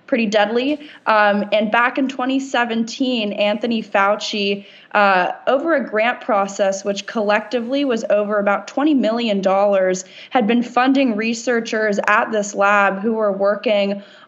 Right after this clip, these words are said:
on a variety of ways to detect and track cholera. Like I said, you also have the Department of Defense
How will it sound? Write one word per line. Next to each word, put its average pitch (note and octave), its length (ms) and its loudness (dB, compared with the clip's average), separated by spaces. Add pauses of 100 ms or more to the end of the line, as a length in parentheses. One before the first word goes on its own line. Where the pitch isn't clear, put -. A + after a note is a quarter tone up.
on A#3 140 4
a A3 40 -2
variety B3+ 520 0
of G#3+ 100 -2
ways A3 340 -2
to - 120 -10
detect G#3+ 560 -2
and G3 180 -4
track G#3+ 520 -2
cholera. A#3 500 0
Like G3 220 0
I G3 120 2
said, G3 240 0
you G3 100 0
also G3 260 -2
have G3+ 200 -2
the G3 60 -6
Department G3+ 500 -2
of F#3+ 120 -2
Defense G3+ 640 -2